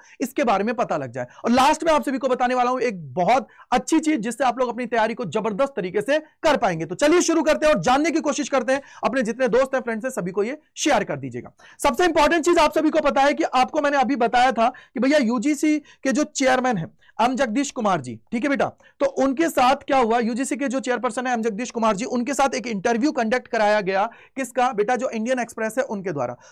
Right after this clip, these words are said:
तो इन्होंने क्या किया, जो यूजीसी के जो चेयरपर्सन है एम जगदीश कुमार जी, इन्होंने ऑफिशियली अपने Twitter हैंडल के ऊपर भी इसको डाला है। तो सबसे बड़ी बात क्या हुई है, बोला सर यहाँ पे ये हुई है कि इन्होंने काफी चीजों के बारे में खुलासा किया है। जैसे नंबर वन आप सभी के लिए यहाँ पे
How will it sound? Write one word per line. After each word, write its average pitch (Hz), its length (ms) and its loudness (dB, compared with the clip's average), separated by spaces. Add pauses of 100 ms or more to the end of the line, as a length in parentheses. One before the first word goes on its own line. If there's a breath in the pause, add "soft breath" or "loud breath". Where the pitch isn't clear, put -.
तो - 80 0
इन्होंने 269 340 0
क्या 285 160 2
किया, 285 200 2
जो 294 280 -4
यूजीसी 226 440 -2
के 294 80 -6
जो 269 120 -4
चेयरपर्सन 247 440 -4
है 254 60 -4
एम 233 60 -4
जगदीश 226 260 -8
कुमार 233 240 -2
जी, 240 100 -6
इन्होंने 247 400 -2 (240 loud breath)
ऑफिशियली 277 400 0
अपने 254 280 -4
Twitter 226 300 -4
हैंडल 220 220 -2
के 254 120 -6
ऊपर 247 180 -2
भी 247 80 -6
इसको 247 180 -6
डाला 214 240 2
है। - 80 -8 (240 loud breath)
तो 285 60 -2
सबसे 294 240 0
बड़ी 311 160 2
बात 294 200 2
क्या 294 140 0
हुई 277 160 2
है, 302 80 -2
बोला 269 160 -2
सर 302 160 -2
यहाँ 233 240 0
पे 302 120 -6
ये 285 60 -2
हुई 247 180 -2
है 269 60 -4
कि 294 100 -8
इन्होंने 285 300 -2
काफी 262 300 2
चीजों 294 240 -2
के 294 100 -4
बारे 240 200 2
में 311 120 -6
खुलासा 226 400 0
किया 147 220 -6
है। 117 80 -8 (280 loud breath)
जैसे 285 240 2
नंबर 302 320 2
वन 320 180 2 (100)
आप 269 180 2
सभी 302 200 -2
के 302 120 -4
लिए 277 160 -2
यहाँ 247 300 0
पे 269 200 -2